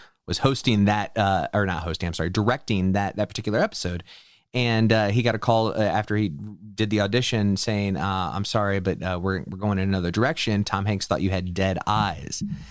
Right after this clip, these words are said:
And he's now in season two of exploring what exactly that meant. Is that the way the story went down? Um,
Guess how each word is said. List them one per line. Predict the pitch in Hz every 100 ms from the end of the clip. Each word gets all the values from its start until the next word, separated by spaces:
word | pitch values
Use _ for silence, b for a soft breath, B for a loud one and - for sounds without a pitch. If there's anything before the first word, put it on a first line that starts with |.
| B B
And | 110 107
he's | 107
now | 107 127
in | 131
season | 113 - 131 117 104
two | - 175 156 123
of | 107
exploring | 113 - - 123 117 117 113 110 104 b b -
what | 110
exactly | 123 117 120 - 127
that | 113 90
meant. | 104 113 120 101
Is |
that | 95 104
the | 117
way | 104 107
the |
story | - 113 107 107
went | 104 104 -
down? | 101 107 110 107 107 107 -
Um, | 95 92 87 87 90 98